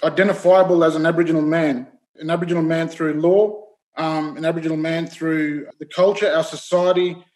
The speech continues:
our entire civilisation, our entire existence. And it seemed a bit like the authority was showing the dominance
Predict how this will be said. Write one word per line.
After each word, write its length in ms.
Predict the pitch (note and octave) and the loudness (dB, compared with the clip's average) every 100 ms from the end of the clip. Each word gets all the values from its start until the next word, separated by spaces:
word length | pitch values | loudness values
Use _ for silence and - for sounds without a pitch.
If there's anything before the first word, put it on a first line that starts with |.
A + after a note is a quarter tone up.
| _ _ _ _ E3+ | _ _ _ _ -2
our 160 | F3 | 0
entire 380 | D#3+ - F#3 F3 | 0 0 2 2
civilisation, 680 | F3 E3 D#3+ D3 D#3+ D#3+ D#3 | -2 -2 -2 0 0 -2 -4
our 140 | D#3 | -4
entire 340 | D3 - E3 D#3+ | -6 -2 0 0
existence. 640 | C#3+ D3+ E3 C#3 A#2+ - _ _ _ _ _ - | -4 -8 -10 -12 -16 -20 _ _ _ _ _ -8
And 120 | F3 | -6
it 60 | E3+ | -6
seemed 400 | - F#3+ G#3 - | -2 -2 -2 -4
a 20 | |
bit 160 | - G3 | -2 0
like 160 | F#3 | 0
the 80 | F#3 | 0
authority 460 | D#3+ - F3+ F#3 F3 | -4 0 2 2 2
was 120 | D#3+ | -2
showing 340 | - F3 F3 | -2 -4 -2
the 60 | D#3 | -6
dominance 640 | C#3 F3 F#3 F3 D#3+ - | -2 -2 -2 -4 -6 -10